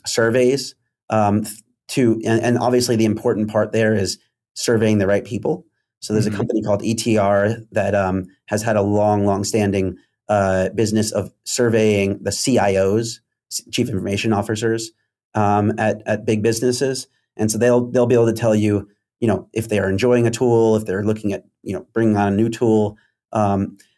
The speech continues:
Speaker 1: there's al-, also other ways like, um, there's a company called, uh, Bombora that,
Speaker 2: Mm-hmm.
Speaker 1: um, uh, looks at, um, the interest in certain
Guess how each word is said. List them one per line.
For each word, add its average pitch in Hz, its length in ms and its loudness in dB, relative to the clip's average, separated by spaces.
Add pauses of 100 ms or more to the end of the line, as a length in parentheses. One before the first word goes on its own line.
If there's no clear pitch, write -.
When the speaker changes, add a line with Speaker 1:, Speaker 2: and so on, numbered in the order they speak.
(100)
Speaker 1:
there's 123 160 2
al-, 135 240 2
also 127 280 2
other 123 200 4
ways 117 380 2
like, 104 340 0
um, 95 460 0 (1300)
there's 113 260 2
a 117 80 0
company 123 460 0
called, 107 480 2
uh, 98 360 2 (200)
Bombora 107 640 2 (360)
that, 104 340 0
Speaker 2:
Mm-hmm. 131 420 -2
Speaker 1:
um, 98 240 -4 (500)
uh, 98 360 2 (180)
looks 127 420 -2
at, 107 400 0 (600)
um, 104 480 0 (300)
the 110 520 0
interest 147 580 0 (100)
in 110 400 2
certain 113 600 -2